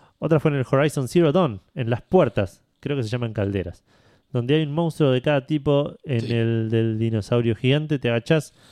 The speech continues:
Speaker 1: atrás de una columna y no hay forma de que te pegue, vos podés tirarle tranquilamente."
Speaker 2: Ah, muy bueno eso.
Speaker 1: Ichigo Kenpachi, que no me suena verlo, pero no suelo leer Facebook.
Speaker 2: Claro. Y yo no tengo memoria.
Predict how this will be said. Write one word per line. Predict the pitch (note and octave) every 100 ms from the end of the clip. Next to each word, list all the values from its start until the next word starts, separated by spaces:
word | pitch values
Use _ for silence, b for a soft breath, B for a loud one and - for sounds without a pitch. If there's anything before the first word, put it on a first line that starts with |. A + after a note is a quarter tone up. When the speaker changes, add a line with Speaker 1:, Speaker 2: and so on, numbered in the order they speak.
| b
Speaker 1:
atrás | B2 C#3
de | C3+
una | B2+
columna | C3+ E3+ D3+
y |
no | B2
hay | C3+
forma | - D#3 C3+
de | A#2+
que | A2+
te | A2
pegue, | C#3 D3+ D3 B2+
vos | B2
podés | - A#2
tirarle | - A2+ A2+ G2+
tranquilamente." | F#2+ F#2 F2+ E2 D#2+ F2 - -
Speaker 2:
Ah, | B2+ B2+
muy | A2+ F2+
bueno | G#2+ B2 G#2+
eso. | B2 - D#3+ _ _ _ _ _ _ _ _ _ _ _ _ _ _ _ _ _ _ _ _ _
Speaker 1:
Ichigo | E3 - G#3+ G#3+ G3+ F3 C#3
Kenpachi, | F#3 E3+ G3 E3+ - B2 G2+ -
que | - A#2+
no | A#2 B2+ - C3+ C#3+ C3 B2
me | A#2+
suena | - C3+ F#2 F2+ F2
verlo, | A2 F#2+ F#2+ F2+ F2+ -
pero | - F#2+ G2
no | A2+
suelo | - G2+ F2+
leer | F2
Facebook. | E2+ F2+ E2+ - -
Speaker 2:
Claro. | C#3 D#2+ _ _ _ _ _ _ _
Y | - G#2+ F#2
yo | F#2 A2
no | F#2+ F#2 F2+
tengo | G2+ F#2
memoria. | F2+ F2 E2